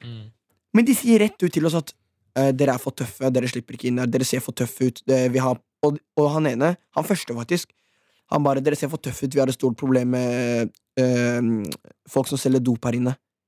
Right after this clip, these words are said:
Speaker 2: Vi bare, «Hæ, hva mener du? Vi skal bare inn og kose oss, liksom.» Og det her skjedde, og så prøvde vi på så mange utesteder, liksom en gate med mange utesteder, og vi kom ikke inn på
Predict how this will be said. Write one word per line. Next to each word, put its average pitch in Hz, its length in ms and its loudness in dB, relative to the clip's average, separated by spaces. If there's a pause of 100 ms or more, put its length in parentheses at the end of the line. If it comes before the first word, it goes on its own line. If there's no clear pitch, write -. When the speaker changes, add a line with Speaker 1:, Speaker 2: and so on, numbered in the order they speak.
(160)
Speaker 2:
Vi 180 80 -2
bare, 180 180 0
«Hæ, 220 160 4
hva 202 140 0
mener 160 260 -2
du? 151 60 -2
Vi 165 100 -6
skal 165 140 -4
bare 135 160 0
inn 131 100 0
og 127 80 0
kose - 280 -6
oss, - 100 -16
liksom.» 170 260 -2 (680)
Og 185 80 4
det 202 80 4
her 196 80 4
skjedde, - 240 -4
og 170 60 0
så 208 100 2
prøvde 143 320 0
vi 147 80 6
på 156 240 0
så - 260 -2
mange 151 200 0
utesteder, 147 180 0
liksom 147 160 -8
en 139 160 2
gate 123 240 0
med 139 80 2
mange 131 240 2
utesteder, 120 320 -4
og 160 80 2
vi 151 80 4
kom 120 160 -2
ikke 131 160 -4
inn 131 80 -6
på - 60 -6